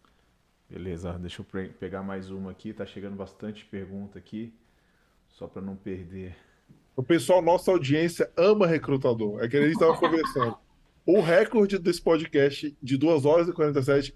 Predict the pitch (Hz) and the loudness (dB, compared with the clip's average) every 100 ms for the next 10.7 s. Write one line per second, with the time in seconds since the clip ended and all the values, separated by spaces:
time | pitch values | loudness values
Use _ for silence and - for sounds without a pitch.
0 | - 165 180 165 156 156 143 135 151 147 | 0 2 4 2 -2 -4 0 0 0 -4
1 | - 156 123 120 120 - 214 240 - 226 | -4 0 2 0 -2 -2 -2 -2 -4 -6
2 | - 160 156 139 254 - 180 220 226 214 | -2 2 2 0 -6 0 2 2 2 2
3 | 214 - 214 214 202 175 170 175 - 160 | 2 4 4 4 2 2 4 0 -2 -4
4 | 160 165 175 - 156 151 131 135 139 123 | 0 0 0 2 4 4 4 2 2 -2
5 | 147 175 147 156 165 160 151 - 165 151 | -2 0 2 2 0 -2 -4 0 0 2
6 | - 151 156 - - 156 131 110 107 _ | 0 0 -2 -4 -4 0 2 0 -4 _
7 | _ _ _ 214 220 202 220 - - - | _ _ _ -6 -4 -4 -6 -12 -20 -20
8 | - 240 262 254 247 254 254 - 277 330 | -8 0 0 2 2 0 0 -6 -4 -2
9 | 311 226 185 196 - 254 254 233 208 202 | -2 0 -2 -2 -4 -8 -8 -8 -8 -8
10 | - - 202 190 185 180 180 | -10 -6 -2 -2 -2 -4 -8